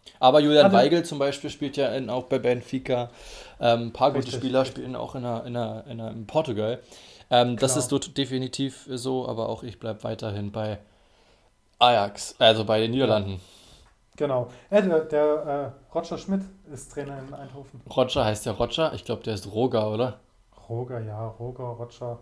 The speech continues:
Speaker 2: Der Schmidt.
Speaker 1: Der
Speaker 2: So,
Speaker 1: Schmidt, der
Speaker 2: der Schmidt.
Speaker 1: Schmidti.
Speaker 2: Schmidti.
Speaker 1: Schmidti.
Speaker 2: <laughs>
Speaker 1: Der war mal Leverkusen, halt. Der war ja Leverkusen-Trainer.
Speaker 2: Richtig,
Speaker 1: Da
Speaker 2: genau.
Speaker 1: war ja Ewigkeiten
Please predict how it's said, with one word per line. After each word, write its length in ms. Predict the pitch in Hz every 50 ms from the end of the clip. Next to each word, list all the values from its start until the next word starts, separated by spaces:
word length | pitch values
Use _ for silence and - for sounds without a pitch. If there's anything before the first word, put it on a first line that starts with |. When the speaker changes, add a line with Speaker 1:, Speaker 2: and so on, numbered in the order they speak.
| _ _
Speaker 2:
Der 80 | - 156
Schmidt. 360 | 156 - 165 165 180 180 - - - - _ -
Speaker 1:
Der 80 | 123
Speaker 2:
So, 140 | 113 - 147
Speaker 1:
Schmidt, 200 | 151 - - -
der 60 | 123 117
Speaker 2:
der 40 |
Schmidt. 260 | 113 - - 127 135 127
Speaker 1:
Schmidti. 200 | 123 113 98 - - - - - - - - - - _ _ _ _
Speaker 2:
Schmidti. 460 | - - - 151 151 147 - 156 143 -
Speaker 1:
Schmidti. 520 | - - - 120 113 110 - 120 110 104 - -
Speaker 2:
<laughs> 160 | - - _ _ -
Speaker 1:
Der 80 | 120 117
war 60 | 117
mal 180 | 120 123 120
Leverkusen, 560 | 117 123 120 123 120 117 - 110 104 104 110 113
halt. 160 | 113 107 101
Der 120 | - 120 107
war 100 | 110 113
ja 140 | 113 113 110
Leverkusen-Trainer. 640 | 107 117 117 123 131 127 - 123 117 190 - - 151
Speaker 2:
Richtig, 120 | 123 123
Speaker 1:
Da 100 | 123 120 117
Speaker 2:
genau. 120 | 117 110
Speaker 1:
war 80 | 120 127
ja 200 | 131 127 123 131 127 - -
Ewigkeiten 960 | 165 160 196 196 170 156 - - - - 135 127 139 - - 123 127 131 135